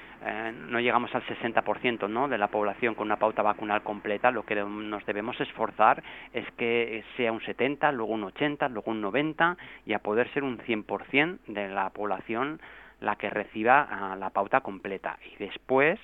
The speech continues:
pues ya nos plantearemos, ¿no? si hay algunas, algunos segmentos de la población, algún, o, o,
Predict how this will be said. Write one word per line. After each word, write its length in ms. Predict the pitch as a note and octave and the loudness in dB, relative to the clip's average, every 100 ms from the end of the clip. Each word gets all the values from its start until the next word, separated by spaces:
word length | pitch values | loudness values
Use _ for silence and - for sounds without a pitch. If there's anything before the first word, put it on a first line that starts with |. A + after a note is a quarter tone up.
| - | -10
pues 180 | G#2+ G2 - | -10 -10 -10
ya 140 | G#2 F#2+ | -6 -6
nos 160 | A#2 | -6
plantearemos, 680 | - C3+ C3 A2 G#2 F#2+ F#2+ | -2 0 2 0 0 -6 -8
¿no? 180 | G2 A2+ | -8 -8
si 160 | - G#2 | -6 -4
hay 160 | G#2 | -2
algunas, 500 | G2+ G2 G2 G2 F#2+ - - - - - - - | -2 -4 -6 -4 -6 -8 -16 -18 -20 -20 -20 -14
algunos 460 | F#2+ F#2 G2 G2 G2 - - - | -10 -8 -6 -6 -8 -10 -12 -10
segmentos 460 | G#2 - G2+ G2 F#2+ | -10 -8 -6 -6 -6
de 80 | F#2+ | -4
la 80 | F2+ | -4
población, 840 | F#2 F2+ F2 G#2+ A#2+ C3+ C3+ C3 | -2 -4 -4 -2 0 2 0 0
algún, 760 | G2 F#2 G2+ G2 F#2+ F#2+ F#2+ F#2+ | -2 -2 -6 -6 -8 -8 -10 -12
o, 40 | F#2 | -10
o, 300 | F2 F2 | -8 -8